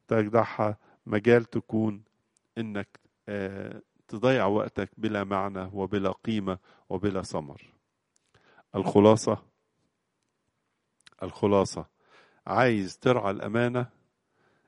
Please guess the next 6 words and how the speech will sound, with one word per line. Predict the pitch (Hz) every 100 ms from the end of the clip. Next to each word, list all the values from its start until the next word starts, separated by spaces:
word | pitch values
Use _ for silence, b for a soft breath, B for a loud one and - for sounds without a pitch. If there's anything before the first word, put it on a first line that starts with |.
| -
اهتم | 117 110 151 139 120
بمخافة | 98 101 98 98 117 113 104 -
الله | 90 95 95
في | 95
حياتك. | 80 92 80 73 - - _ - _ _ _ _ _ _ _ _ _ _ _ _ _ _ _ _ - b b b b -
اهتم | 101 - 165